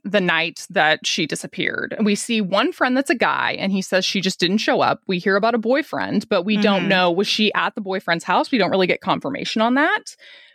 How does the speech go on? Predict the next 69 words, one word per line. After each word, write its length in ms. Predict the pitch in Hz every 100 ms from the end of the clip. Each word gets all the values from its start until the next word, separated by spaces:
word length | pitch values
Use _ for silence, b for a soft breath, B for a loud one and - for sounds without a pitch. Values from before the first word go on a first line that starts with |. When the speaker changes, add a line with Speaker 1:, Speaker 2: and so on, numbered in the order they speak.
| B -
Speaker 1:
When 380 | 226 269 269
they 160 | 262 269
end 160 | 302 302
up 80 | -
start, 380 | - 277 277 -
when 180 | 247
they 80 | 277
start 200 | 285 302 240
looking 360 | 269 - 403
for 160 | 262 214
her, 400 | 180 151 135 185
it 120 | 240
appears 320 | 247 - 381 466
that 100 | -
only 240 | 214 220 233
her 120 | 214
mom 400 | 196 247 330 196
realizes 460 | 160 175 175 170
she's 240 | - 180 175
missing, 480 | 285 - 160 165 220
and 220 | 226 226 - _
she 220 | - - 302
sees 260 | - 285
a 40 | 247
bunch 180 | 254
of 80 | 254
blood, 400 | - 240 370 247
but 120 | 247 254
we 120 | 262
don't 260 | 247 320
ever 220 | 277 240 240
hear, 480 | - 226 220 226 220 b b -
where 360 | 175 226 359
is 200 | 302 254
this 160 | 233 220
blood? 320 | 233 320 269
Is 120 | -
it 120 | 220
in, 160 | 220 208 -
where 280 | 196 240 302
is 120 | 262
it 80 | 233
in 100 | 214
relation 380 | 196 185 214
to 100 | 196
this 180 | 208 208
fair? 360 | - 330 254 147
Where 240 | 170 214
is 120 | 214
it 80 | -
in 140 | 196 190
relation 400 | 190 180 - 220
to 80 |
the 80 | 214
boyfriend's 560 | 202 320 370 160 139 -
house? 320 | 214 175 -
The 100 | 254
first 220 | 247 415
thing 140 | 214 196
I'm 80 |
Speaker 2:
Yeah. 60 | 175
Speaker 1:
thinking 240 | 170 170 180
is, 100 | 185
like, 160 | 190
who 140 | 277 311
is 100 | -
she 160 | 254
connected 560 | - 180 165 - 185 147
to 380 | - 165 160 151